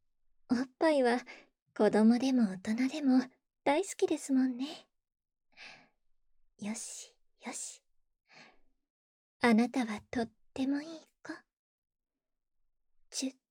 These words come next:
チュッ、チュッって。おっぱいの吸い方も優しくて、とってもいい子ですよ。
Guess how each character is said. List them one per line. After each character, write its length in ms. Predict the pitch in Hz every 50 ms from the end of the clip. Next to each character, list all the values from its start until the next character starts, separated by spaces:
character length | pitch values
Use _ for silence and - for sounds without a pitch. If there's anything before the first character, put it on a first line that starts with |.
| _ _ _ -
チ 140 | - -
ュ 40 | 294
ッ、 40 | - _ _ _ _ _ _ _ _
チ 200 | _ - - 359
ュ 20 | 370
ッ 40 | -
っ 20 | _ _ _ _ _ _ _ _ _ _ _ _ _ _ _ _ _
て。 100 | - 185 - - - - _ _ _ _ _ _ _ _ _ _ _ _ _ - - - - - - _ _ _ _ _ _ _ _ _ _ _ _ _ _ -
お 40 | 220 226
っ 60 | - _ _ -
ぱ 100 | 269 254
い 100 | 240 214 190
の 100 | 202 185
吸 240 | - - - 220
い 100 | 226 226
方 280 | - - 247 - 277 262
も 100 | 262 269
優 140 | 262 262 269
し 280 | - - 311 - -
く 140 | _ - -
て、 140 | _ - 254 247 262 - _ - - - - _ _ _ _ _ _ _ _ -
と 120 | 285 254
っ 40 | 247
て 220 | - _ - 277
も 140 | 262 277 277
い 140 | 277 294 320
い 60 | -
子 120 | - 311 277
で 100 | 277 262
す 220 | - - - 233
よ。 100 | 247 262